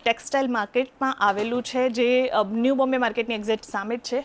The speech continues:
તો તમે અહીંયા વિઝિટ કરી શકો છો. ડિટેલનું એડ્રેસ જે છે સ્ક્રીન પર પણ શો થાય છે અને ડિસ્ક્રિપ્શનમાં મેં એડ્રેસ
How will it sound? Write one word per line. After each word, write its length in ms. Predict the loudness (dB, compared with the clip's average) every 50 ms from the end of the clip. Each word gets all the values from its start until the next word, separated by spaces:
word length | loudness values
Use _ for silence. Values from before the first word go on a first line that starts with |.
| -6 -10
તો 60 | -10
તમે 180 | -8 -8 -8 -8
અહીંયા 180 | -6 -6 -6
વિઝિટ 380 | -4 -4 -2 0 -2 -2 0 0
કરી 180 | 0 0 0 0
શકો 300 | -2 -2 0 0 -2 -2
છો. 280 | -2 -4 -4 -4 -6 -10 -18 -20 -20 -4 -2
ડિટેલનું 520 | 0 0 2 2 0 0 0 0 -2 -2 0
એડ્રેસ 300 | -2 -2 2 2 2 2
જે 140 | 2 0 -2
છે 140 | 0 0 -2
સ્ક્રીન 380 | -2 -4 -4 -2 0 0 0 2
પર 140 | 2 0
પણ 160 | 2 2 0 0
શો 240 | 0 0 -2 -2
થાય 220 | 0 -2 -2 -2 -2
છે 140 | -2 0 0
અને 260 | 0 0 -2 -4 -4
ડિસ્ક્રિપ્શનમાં 760 | -4 -4 -6 -6 -6 -8 -8 -8 -8 -8 -6 -6 -4 -4 -4
મેં 160 | -4 -2 -2
એડ્રેસ 280 | -4 -4 -2 -2 -4